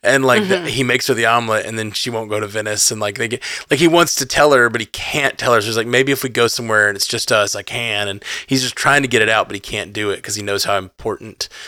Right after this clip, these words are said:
Speaker 1: that relationship was to him and doesn't wanna change it. And it's so sad and so good. He
Speaker 2: Mm-hmm.
Speaker 1: just wants to take the little bit of life he has left and go. Um, it's, it's what, um, N-, Natalie says, which is like, um,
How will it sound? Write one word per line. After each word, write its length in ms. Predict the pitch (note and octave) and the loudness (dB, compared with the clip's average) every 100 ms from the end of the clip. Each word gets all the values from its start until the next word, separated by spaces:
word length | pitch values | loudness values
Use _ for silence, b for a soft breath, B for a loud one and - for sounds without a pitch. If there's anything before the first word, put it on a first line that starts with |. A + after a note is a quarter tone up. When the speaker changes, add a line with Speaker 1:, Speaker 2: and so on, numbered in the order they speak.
| B | B
Speaker 1:
that 160 | A#2+ G#2+ | 0 0
relationship 640 | G#2+ A#2 - A2 G#2+ F#2+ | 0 -2 -4 -4 -4 -2
was 380 | G#2 G2+ G2+ - | 0 0 0 -4
to 140 | - | -6
him 260 | G2 A2 G2+ | -4 -6 -6
and 100 | F#2+ | -6
doesn't 220 | G#2+ G2+ | -6 -6
wanna 140 | G2 F#2+ | -6 -8
change 420 | - G2 G#2+ G#2 | -6 -6 -6 -6
it. 220 | F#2+ - | -8 -10
And 120 | - A2+ | -8 -6
it's 180 | - - - | -6 -8 -8
so 340 | - - F3 | 0 4 4
sad 500 | - B2+ G#2+ G#2 A2 B B B B | 4 2 0 -2 -4 B B B B
and 160 | A#2+ A#2+ | -4 0
so 200 | - A#2 | 0 0
good. 380 | G3+ - F#3+ | 0 -2 -2
He 100 | G#2+ | -2
Speaker 2:
Mm-hmm. 80 | A2+ | 0
Speaker 1:
just 180 | C3 - | 0 0
wants 240 | C3 A#2+ - | 0 0 2
to 300 | A#2+ G2+ - b b _ _ _ _ | 2 2 -2 b b _ _ _ _
take 280 | - A#2+ A#2+ | -6 -4 -2
the 100 | A2 | -2
little 160 | A2+ A2+ | 0 0
bit 120 | G#2+ | 0
of 60 | G#2 | 2
life 240 | G#2 G#2 | 2 2
he 60 | G#2+ | 0
has 160 | G2+ | 0
left 300 | G#2+ G#2+ G2+ | 0 0 0
and 100 | G#2+ | -6
go. 140 | G2 G2 F#2+ G2+ B B B | -8 -8 -12 -20 B B B
Um, 260 | - B2+ B2 | 4 4 4
it's, 140 | B2+ | 0
it's 180 | - B2+ | -2 0
what, 220 | B2+ B2 | 4 6
um, 460 | A#2 G#2 G2+ F#2+ F#2+ _ _ _ _ _ _ _ _ _ | 6 4 0 -8 -16 _ _ _ _ _ _ _ _ _
N-, 240 | A2+ A#2 A#2 | -8 -8 -4
Natalie 420 | B2+ A#2+ B2 G2+ | 2 4 2 0
says, 480 | F#2+ C#3+ A2+ G#2 G#2 | 0 4 4 2 -2
which 160 | G#2+ - | -4 -4
is 240 | G2 F2 | -4 -4
like, 340 | G2+ F#2+ - B B B _ | -4 -6 -12 B B B _
um, 420 | - F#2+ G2 G2 | -6 -4 -6 -14